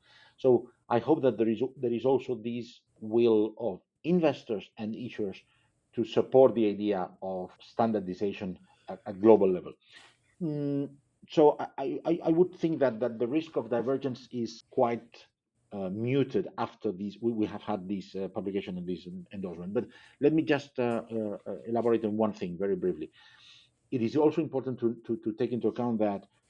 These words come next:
in, in some jurisdictions, there will be not just a complete, uh,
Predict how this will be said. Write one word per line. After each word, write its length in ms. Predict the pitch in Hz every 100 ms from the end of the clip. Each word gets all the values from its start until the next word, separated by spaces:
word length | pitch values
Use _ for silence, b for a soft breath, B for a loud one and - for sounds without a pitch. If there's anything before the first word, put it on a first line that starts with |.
| _ _ -
in, 340 | 123 110 107 - - -
in 160 | 107 95
some 280 | - 151
jurisdictions, 600 | 160 147 98 95 - 90 - _
there 160 | 104 98
will 280 | 101 139 139
be 360 | 113 107 92 - _ _ _ _ -
not 240 | 139 151
just 340 | 131 147 139 - _
a 240 | 120 110 107 _ _
complete, 720 | - 113 110 - 135 135 131 - _ _
uh, 160 | 120 101